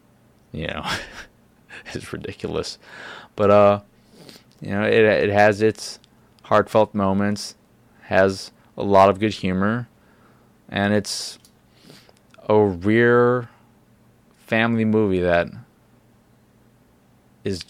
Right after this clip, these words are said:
good. I, I don't know how else to put it, 'cause I'm trying to think of other family movies recently that I thought, that I saw, and I'm like, "Well, this is actually funny, but also sweet and heartfelt." Like, it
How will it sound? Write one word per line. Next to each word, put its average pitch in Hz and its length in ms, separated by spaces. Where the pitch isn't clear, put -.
good. 90 420
I, 90 300
I - 20
don't 123 160
know 117 80
how 110 120
else 110 180
to 95 60
put 98 220
it, 80 160
'cause 104 140
I'm 110 100
trying 131 220
to 113 60
think 117 200
of 107 80
other 107 260
family 104 460
movies 87 340
recently 85 380
that 85 100
I 85 60
thought, 85 340
that 92 100
I 92 60
saw, 95 220
and 90 100
I'm 90 60
like, 90 200
"Well, 107 340
this 147 160
is 117 100
actually 110 340
funny, 110 600
but 95 120
also 110 360
sweet 120 400
and 113 120
heartfelt." 113 300
Like, 113 240
it 113 240